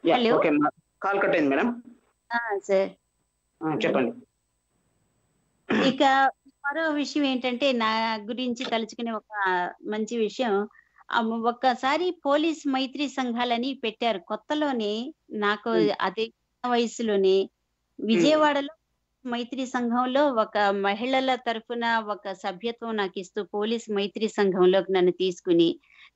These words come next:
Speaker 2: కమిషనర్
Speaker 1: ఉమ్.
Speaker 2: గారి మీద నాకు అందజేశారు.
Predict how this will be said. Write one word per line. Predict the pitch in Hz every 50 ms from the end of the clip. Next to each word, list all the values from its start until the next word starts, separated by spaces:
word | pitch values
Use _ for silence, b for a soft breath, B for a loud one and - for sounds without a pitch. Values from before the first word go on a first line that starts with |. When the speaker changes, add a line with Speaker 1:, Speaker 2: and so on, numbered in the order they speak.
| - -
Speaker 2:
కమిషనర్ | 220 226 240 - 359 339 254 247 240 226
Speaker 1:
ఉమ్. | 214 226
Speaker 2:
గారి | 226 226 - _ _ _ _ _ _ _ _ _ _ 233
మీద | 226 226 214
నాకు | 226 220 214 208 196 202 214 202 196 185 185 - - -
అందజేశారు. | 190 202 208 196 202 196 170 - - - 156 170 170